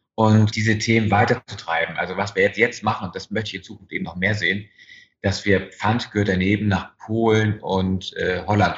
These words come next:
bringen. Und da die Menschen auch denen erklären, ah, was ist Pfand? Die haben es teilweise verlernt, leider,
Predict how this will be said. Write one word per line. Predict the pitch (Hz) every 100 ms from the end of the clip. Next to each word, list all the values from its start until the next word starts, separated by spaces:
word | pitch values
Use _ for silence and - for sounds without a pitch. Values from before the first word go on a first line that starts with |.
| -
bringen. | - - - _ _ _ _
Und | 92 92
da | 90
die | 95
Menschen | 90 98 95 -
auch | 87 90 -
denen | 85
erklären, | - - 101 92 - - -
ah, | - 98 104 - - -
was | 98 -
ist | - - _
Pfand? | 95 123 -
Die | 92
haben | 92
es | 87
teilweise | - 92 92 90 92
verlernt, | 85 82 110 147 -
leider, | 104 123 139 156